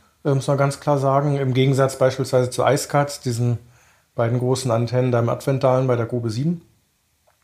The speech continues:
Da wird Forschung getrieben, Atmosphärenforschung. Und das ist im Prinzip wie ein riesen Radargerät für die Atmosphäre. Es sind eben keine, ähm, ja, und Nordlichtforschung, solche Dinge. Ähm, also da,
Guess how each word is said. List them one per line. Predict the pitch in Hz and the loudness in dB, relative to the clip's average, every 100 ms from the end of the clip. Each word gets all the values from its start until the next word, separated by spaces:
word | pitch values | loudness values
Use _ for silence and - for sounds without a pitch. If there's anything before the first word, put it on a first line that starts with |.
| - | -10
Da | 123 120 | -2 0
wird | 120 | 0
Forschung | - 139 - 147 | 0 -2 0 -2
getrieben, | 139 - 143 139 135 | -2 0 0 2 0
Atmosphärenforschung. | - 127 120 131 131 127 123 120 127 120 - - _ _ _ _ _ _ _ _ | 0 -4 -2 0 0 0 0 0 -2 -2 -6 -20 _ _ _ _ _ _ _ _
Und | - 120 117 110 - - 120 127 | -4 -2 0 -2 -6 -12 -14 -14
das | - | -14
ist | - | -14
im | - | -8
Prinzip | 113 107 120 117 | -6 -4 -6 -4
wie | 120 | -2
ein | 113 110 107 - 135 - | -2 -2 -6 -10 -10 -2
riesen | 127 123 | 0 2
Radargerät | 110 113 117 143 135 139 139 | 2 4 4 4 4 2 0
für | 127 | 0
die | 131 | 0
Atmosphäre. | 123 139 127 131 139 131 127 | 2 -2 0 2 4 4 2
Es | - | 0
sind | 117 117 | -2 -2
eben | 113 113 110 | -2 -4 -4
keine, | 117 113 113 - _ _ _ _ _ _ _ - | -4 -2 -2 -8 _ _ _ _ _ _ _ -2
ähm, | 127 117 110 98 - _ _ _ _ _ _ _ - | 0 0 -2 -6 -14 _ _ _ _ _ _ _ -6
ja, | 120 | -2
und | 113 104 123 110 127 | 0 -2 -4 -8 -4
Nordlichtforschung, | 120 135 135 117 131 127 127 | 2 4 2 0 2 2 2
solche | 123 123 123 | 0 0 0
Dinge. | 120 123 123 120 117 | 0 2 2 2 0
Ähm, | 120 113 110 113 123 120 113 | -2 -4 -6 -8 -10 -6 -4
also | 110 | -2
da, | 113 120 120 | 0 0 -2